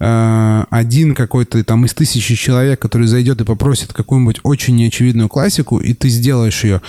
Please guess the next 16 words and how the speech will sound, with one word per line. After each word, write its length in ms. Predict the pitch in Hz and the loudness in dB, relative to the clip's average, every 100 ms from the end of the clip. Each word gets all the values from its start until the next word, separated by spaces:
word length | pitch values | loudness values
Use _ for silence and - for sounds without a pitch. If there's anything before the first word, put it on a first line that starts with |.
| - - | -12 -8
это 260 | - 160 151 | -4 -2 -2
будет 320 | 131 131 123 | 0 0 0
гораздо, 1040 | 117 123 143 123 117 110 104 104 101 101 101 | 0 0 0 0 0 2 2 2 2 2 2
м, 440 | 98 101 101 117 | 2 2 2 2
больше 440 | 127 143 - 123 | 2 0 0 -2
принесет 720 | 110 117 117 117 - 127 - - 117 - | 0 2 2 0 0 0 -2 -8 -10 -2
пользы 840 | 139 135 120 107 107 101 98 78 - | 0 2 2 2 2 2 0 0 0
и, 220 | 101 104 | 0 0
там, 380 | - 104 104 98 - | 0 2 2 0 0
и 240 | 117 120 | 0 2
удовольствия, 720 | 131 123 120 180 208 - 107 | 2 2 2 2 0 -2 -2
чем 220 | - 139 127 | 0 0 0
если 200 | 113 110 | 0 0
ты 140 | 113 107 | -2 -2
просто 220 | 131 - | -2 0
напишешь: 540 | 117 - 175 143 110 | -2 0 0 0 -4